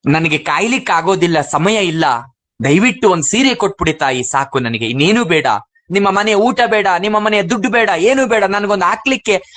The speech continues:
ಹಾಕೊಳ್ಳಿಕ್ಕೆ ನನ್ಗೊಂದು ಜೊತೆ ಒಂದು ಬಟ್ಟೆ ಸೀರೆಯನ್ನ ಕೊಟ್ಬಿಡಿ ತಾಯಿ" ಅಂತ ಆಕೆ ಮತ್ತೆ ಮತ್ತೆ ಗೋಗರಿತಾಳೆ. ಆದ್ರೂ ಕೂಡ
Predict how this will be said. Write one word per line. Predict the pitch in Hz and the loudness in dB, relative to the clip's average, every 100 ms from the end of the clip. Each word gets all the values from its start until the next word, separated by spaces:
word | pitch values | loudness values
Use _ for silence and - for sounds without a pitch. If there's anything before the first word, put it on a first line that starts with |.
| - | -4
ಹಾಕೊಳ್ಳಿಕ್ಕೆ | 202 214 277 269 - 220 | -4 0 0 0 -2 -2
ನನ್ಗೊಂದು | 196 185 180 160 151 | 0 0 -4 -6 -4
ಜೊತೆ | 165 190 208 185 _ - | -2 0 0 0 _ -2
ಒಂದು | 226 214 | 0 0
ಬಟ್ಟೆ | 185 175 180 165 - | -2 -2 0 0 0
ಸೀರೆಯನ್ನ | - 233 220 185 | -2 0 0 0
ಕೊಟ್ಬಿಡಿ | 180 175 - 160 | -2 -4 -4 -6
ತಾಯಿ" | 151 143 143 | -2 -2 0
ಅಂತ | 131 127 | 0 -2
ಆಕೆ | 123 113 | -2 -2
ಮತ್ತೆ | 143 - 214 | -6 -2 -2
ಮತ್ತೆ | 180 - 147 | -2 -2 -4
ಗೋಗರಿತಾಳೆ. | 127 143 143 139 135 120 | 0 0 2 0 0 0
ಆದ್ರೂ | 110 120 185 208 | 2 0 -2 -6
ಕೂಡ | 156 | -4